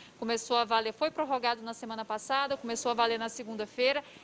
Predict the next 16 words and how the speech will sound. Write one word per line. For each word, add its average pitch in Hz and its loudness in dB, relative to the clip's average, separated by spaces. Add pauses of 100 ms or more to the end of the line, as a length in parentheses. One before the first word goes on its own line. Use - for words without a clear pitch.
(120)
vai 269 4
até 269 -2
o 247 0
próximo 254 -2
domingo. 254 0
É 208 2
o 208 0
decreto 247 -2
que 277 -12
suspendeu 269 -2
o - -4
funcionamento 226 -6
das 220 -2
atividades 214 -2
não 269 -2
essenciais 247 -2